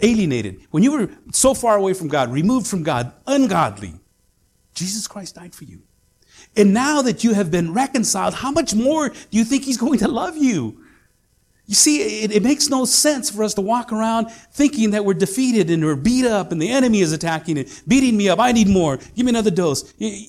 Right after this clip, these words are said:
you don't need anything more. You've got everything you need. Th-, this is the truth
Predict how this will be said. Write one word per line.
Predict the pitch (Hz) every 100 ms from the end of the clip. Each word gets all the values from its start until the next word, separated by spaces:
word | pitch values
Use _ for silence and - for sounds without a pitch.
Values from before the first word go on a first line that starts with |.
| -
you | 202 - 240
don't | 262
need | 262 311
anything | 277 240 - 196
more. | 160 139 - - -
You've | 123 240 220 156
got | 190 180 - _ _ _ -
everything | 202 170 151 123 117 113 127 _ _
you | 156
need. | 170 180 214 180 107 - _ _ _ _ _ _ _ _ _ _ _ _ _ -
Th-, | 165 220
this | 214 269
is | 269
the | 190
truth | - 214 233 233